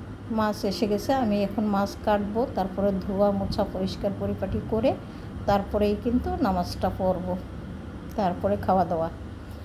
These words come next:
তো মাছগুলো দেখে তো আমি আসলে রাগই হয়েছিলাম যে এই সময় মাছ নিয়ে আসলা। যাই হোক, কিছুই করার নেই, সু-, হয়তো সুবিধা মতো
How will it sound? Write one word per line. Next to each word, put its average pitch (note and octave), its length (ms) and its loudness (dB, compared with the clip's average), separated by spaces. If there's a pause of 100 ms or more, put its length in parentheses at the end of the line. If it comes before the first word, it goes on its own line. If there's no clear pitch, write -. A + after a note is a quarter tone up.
(960)
তো C#4 140 4
মাছগুলো C4 540 6
দেখে C4 280 2
তো C4 140 -2
আমি B3 300 4
আসলে A#3+ 400 2
রাগই A3 420 4
হয়েছিলাম G#3 540 2 (100)
যে G#3+ 180 2
এই G#3 160 0
সময় G#3+ 240 0 (100)
মাছ G3+ 180 0 (120)
নিয়ে G#3 200 4
আসলা। G3 460 0
যাই G3+ 280 4
হোক, G3+ 220 4 (400)
কিছুই G#3 340 -2
করার G3+ 300 4
নেই, A#3 220 4 (580)
সু-, G#3+ 300 0
হয়তো G3 300 4 (140)
সুবিধা F#3+ 420 2
মতো F#3 220 0